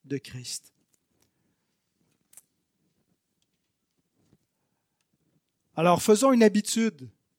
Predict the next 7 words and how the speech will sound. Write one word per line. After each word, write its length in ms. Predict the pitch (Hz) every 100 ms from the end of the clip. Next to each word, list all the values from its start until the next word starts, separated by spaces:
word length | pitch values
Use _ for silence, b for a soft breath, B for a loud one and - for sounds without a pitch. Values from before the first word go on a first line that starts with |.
| _ _ _
quotidienne 800 | - 214 - 170 170 170 160 139 110 _ _ _ _ _ _ _ _ _ _ _ _ _ _ _ _ _ _ _ _ _ _ _ _ _ _
de 60 | 160
laquelle 680 | 202 202 233 240 240 180 - _ _ _ _ _ _ _ _ _
on 180 | - 180
ne 40 | 185
se 120 | 202
laissera 600 | 196 196 - 202 208